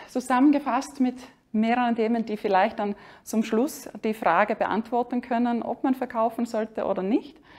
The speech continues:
Das heißt, wir schauen zuerst die Marktzahlen vom ersten halben Jahr zwanzig einundzwanzig, das, was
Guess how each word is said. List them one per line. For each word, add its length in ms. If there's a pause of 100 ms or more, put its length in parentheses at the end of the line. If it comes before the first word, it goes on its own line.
(560)
Das 120
heißt, 200
wir 160
schauen 240
zuerst 320
die 60
Marktzahlen 760
vom 340
ersten 400
halben 300
Jahr 380
zwanzig 500
einundzwanzig, 640 (160)
das, 180
was 160